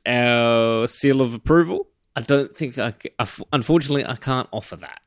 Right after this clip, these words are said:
okay? But I can say that it is a, that you kinda, you have to play it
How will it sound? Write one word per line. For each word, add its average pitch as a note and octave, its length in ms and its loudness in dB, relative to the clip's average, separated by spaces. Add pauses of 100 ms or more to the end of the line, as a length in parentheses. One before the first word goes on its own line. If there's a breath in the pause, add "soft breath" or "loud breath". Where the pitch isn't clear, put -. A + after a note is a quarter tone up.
(120)
okay? F#2 340 -6
But G#2 120 0
I G2+ 100 4
can D#3 340 2
say D2+ 480 -6 (380 soft breath)
that G2+ 180 -2
it G2 140 -2
is G#2+ 160 -2
a, G#2 100 -4 (360)
that - 240 -6 (100)
you A2+ 80 -16
kinda, A2+ 480 -4
you G#2+ 100 -8
have - 440 -6
to A2+ 100 -4
play C2+ 380 -10
it - 280 -14